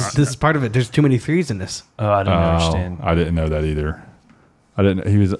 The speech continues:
Speaker 3: he was digging deeper into the dollar bill slogan or logo. Boy, this is a long. <laughs>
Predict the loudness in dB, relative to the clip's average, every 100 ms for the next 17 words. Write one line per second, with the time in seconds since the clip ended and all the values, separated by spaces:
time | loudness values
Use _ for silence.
0 | -2 2 4 2 -2 -10 _ _ -2 2
1 | 2 2 0 -2 -2 -2 -4 -4 -4 -4
2 | -8 -14 _ 0 2 2 0 0 -2 -4
3 | -6 -6 -4 -6 -8 _ _ -20 -20 -20
4 | -8 -4 -2 -4 -4 -6 -10 _ _ -20
5 | _ _ _ _ _ _ _ _ _ _
6 | 0 2 2 0 -4 -10 -18 -20 -6 -2
7 | 0 0 -2 -2 0 0 2 0 -2 -8
8 | -16 -20 -12 -8 -8